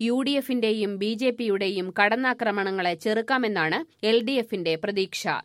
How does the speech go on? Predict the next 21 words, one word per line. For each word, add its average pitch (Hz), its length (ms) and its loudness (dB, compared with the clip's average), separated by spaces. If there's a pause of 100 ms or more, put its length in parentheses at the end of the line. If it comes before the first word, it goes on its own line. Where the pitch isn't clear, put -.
(220)
അടുത്തിടെ 247 540 4 (240)
ഇടതുമുന്നണിയിലേക്ക് 269 1040 0
വന്ന 190 240 2 (160)
കേരള 262 360 2
കോൺഗ്രസ്, 240 460 0 (240)
ജോസ് 254 380 2
കെ 294 140 2
മാണി 247 320 2
വിഭാഗത്തിന് 208 720 0 (180)
ജില്ലയിൽ 247 200 0 (360)
കാര്യമായ 247 600 2
സ്വാധീനമില്ലെങ്കിലും 208 1040 0 (280)
ചില 294 260 2
മേഖലകളിലുള്ള 262 840 0
സ്വാധീനത്തെയും 220 920 0 (200)
പ്രയോജനപ്പെടുത്താമെന്നും 247 1160 2 (160)
എൽ 240 200 2
ഡി 220 140 0
എഫ് 196 220 -2
കരുതുന്നു. 180 520 2 (360)
രാഷ്ട്രീയത്തിന് 262 840 2